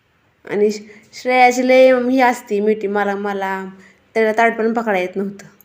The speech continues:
तिच्याकडे ताट दिलं, तर तिला, तिला ताट बी झेपना, पण ओवळायचं तर म्हणा, माझ्याशिवाय ओवळायचं तर बरं म्हणलं, "चल,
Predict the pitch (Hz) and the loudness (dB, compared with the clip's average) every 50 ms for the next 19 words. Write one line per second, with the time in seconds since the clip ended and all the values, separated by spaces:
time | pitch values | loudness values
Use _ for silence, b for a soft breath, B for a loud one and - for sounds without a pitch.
0 | _ _ _ _ _ _ b b b b b b b b b - - 214 202 208 | _ _ _ _ _ _ b b b b b b b b b -10 -10 -8 -8 -8
1 | 202 202 208 214 208 208 196 185 208 214 208 214 240 285 330 285 226 - - _ | -10 -4 0 0 0 0 0 0 0 0 2 0 -2 -4 -6 -10 -12 -14 -18 _
2 | _ _ _ _ _ _ _ _ - - - 190 190 196 208 208 208 208 214 214 | _ _ _ _ _ _ _ _ -20 -14 -12 -10 -8 -6 -4 -4 -4 -2 0 0
3 | 214 214 226 226 233 220 208 226 220 220 277 269 269 220 196 185 180 170 - - | 0 0 2 0 0 0 0 -2 0 2 2 2 2 0 -4 -4 -4 -8 -10 -14
4 | - _ _ - 196 196 202 208 220 226 226 214 214 208 220 220 - 208 208 202 | -20 _ _ -10 -8 -6 -4 0 0 2 4 4 4 2 0 -2 -6 -10 -8 -6
5 | 196 196 180 175 175 180 185 185 190 196 185 185 190 196 196 190 180 170 175 175 | -6 -6 -8 -8 -10 -12 -12 -12 -10 -8 -6 -4 -4 -4 -4 -4 -6 -8 -10 -12
6 | 175 180 - - - 180 170 170 175 175 185 190 185 175 175 - - 214 196 | -16 -20 -20 -20 -18 -16 -16 -16 -12 -10 -8 -8 -8 -8 -8 -6 -2 -2 -2